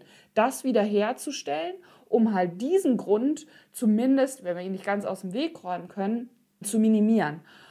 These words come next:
Und der Prozentsatz der Menschen, die wirklich sagen, "Ja, ich glaube da an irgendwelche Verschwörungsgeschichten oder Mythen", also ganz wichtig, das sind keine Theorien, weil da ist kein theoretisches Fundament wie, wie eine wissenschaftliche Theorie. Das heißt, es sind wirklich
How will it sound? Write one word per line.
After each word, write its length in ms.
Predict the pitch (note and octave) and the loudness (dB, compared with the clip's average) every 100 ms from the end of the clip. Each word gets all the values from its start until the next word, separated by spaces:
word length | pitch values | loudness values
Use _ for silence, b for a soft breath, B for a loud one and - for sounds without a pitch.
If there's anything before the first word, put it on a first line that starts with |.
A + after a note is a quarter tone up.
| B B | B B
Und 140 | - A3+ | 0 0
der 80 | A3 | 0
Prozentsatz 760 | A#3 G#3+ - C#4+ C#4+ G#3 G3+ | -2 -4 -2 -2 -2 -4 -4
der 220 | G3+ B3+ | -2 0
Menschen, 420 | F4 C#4 G3+ - G3+ | 0 -2 -6 -6 -6
die 120 | G#3+ | -4
wirklich 320 | A#3 A3+ G#3 | -4 -6 -4
sagen, 240 | G3+ G3+ | -4 -2
"Ja, 100 | G3+ | -4
ich 80 | G3+ | -4
glaube 200 | G#3 A3 | -2 -2
da 80 | G#3+ | -2
an 120 | E3+ | -4
irgendwelche 380 | A3 A3+ G#3 G#3 | -4 -2 -4 -4
Verschwörungsgeschichten 1300 | G3 F#3 G3+ C#4+ C#4 G#3+ - F#3+ - A3+ A3 - G#3 | -8 -6 -2 0 0 -2 -4 -8 -4 -4 -4 -8 -6
oder 220 | F#3 F3+ | -2 -2
Mythen", 440 | F#3 F#3+ G#3 G#3 B3 | 0 0 -2 -4 -6
also 140 | F3+ | -6
ganz 240 | F3+ F3+ | -8 -8
wichtig, 240 | G3 A3 G#3 | -8 -8 -10
das 140 | F3 | -8
sind 120 | G3+ | -8
keine 300 | G3+ G3+ G3 | -6 -4 -4
Theorien, 640 | F3+ G#3+ G3+ F#3+ G3+ C4+ F#4+ - | -6 -2 -2 0 2 2 0 -8
weil 140 | F#3+ F#3 | -8 -4
da 120 | F#3+ | -4
ist 240 | G#3+ - | -6 -8
kein 240 | - G#3 G3 | -2 -2 0
theoretisches 720 | G#3 F#3+ A3 G#3+ G3+ G3 - B B _ | -2 -2 -2 -4 -6 -8 -8 B B _
Fundament 760 | - A#3 G3+ F3+ F3 A#3 C4 | 0 2 2 0 -2 0 0
wie, 260 | A3 G#3+ F#3+ | -2 -4 -2
wie 60 | |
eine 160 | G3+ F#3 | -2 0
wissenschaftliche 640 | A3 B3+ B3+ B3 B3 B3 | -2 -2 -4 -6 -6 -8
Theorie. 320 | A#3 A#3+ A#3 B3 | -8 -10 -8 -6
Das 220 | G#3+ F#3+ | -6 -4
heißt, 180 | F#3+ F#3 | -6 -4
es 60 | |
sind 200 | G3+ G#3+ | -4 -4
wirklich 300 | G3 G3+ G#3 | -2 -4 -6